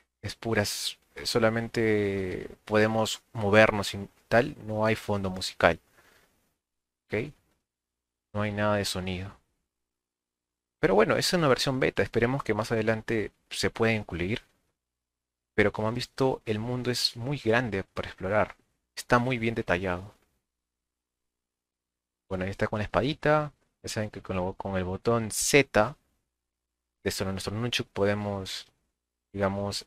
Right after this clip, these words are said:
este, mover o romper los, los bloques, ¿ok? De hecho, con la cámara, con el stick, podemos ver qué bloque queremos,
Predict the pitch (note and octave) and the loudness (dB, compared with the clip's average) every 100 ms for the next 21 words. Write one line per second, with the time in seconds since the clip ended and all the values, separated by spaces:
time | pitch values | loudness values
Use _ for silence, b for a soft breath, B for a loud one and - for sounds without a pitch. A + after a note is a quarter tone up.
0 | - G2 - - F#2+ F2 - - _ _ | -10 -10 -10 -6 -2 -2 -4 -10 _ _
1 | _ _ _ _ _ _ _ _ _ _ | _ _ _ _ _ _ _ _ _ _
2 | _ _ G#2+ G2 A2 G#2+ - _ _ _ | _ _ -4 4 4 4 -6 _ _ _
3 | A#2+ G#2+ G2+ G2 A#2+ A2+ G2+ F#2+ - - | 2 4 2 6 4 6 2 2 -4 -10
4 | - _ _ A2 G2+ F#2+ C#3 C#3 - C#3 | -12 _ _ -4 -4 2 4 4 4 -2
5 | - - A#2+ F3 F#3+ _ _ _ _ _ | -2 -2 0 0 -6 _ _ _ _ _
6 | - G#2+ - A2+ - G#2+ G2+ - C3+ A#2 | -2 0 2 -2 -2 -2 0 6 6 8
7 | A2 G2+ G2 F#2+ - B2+ - G#2 G#2+ A2 | 4 2 -2 -4 -6 -8 0 2 2 0
8 | G#2+ G#2+ G#2+ - _ - A#2+ G#2+ A2 A2 | 2 4 2 -2 _ -6 -2 0 0 0
9 | - G#2 G#2+ G#2 G2+ G2 - | 2 2 2 -2 -4 -4 -8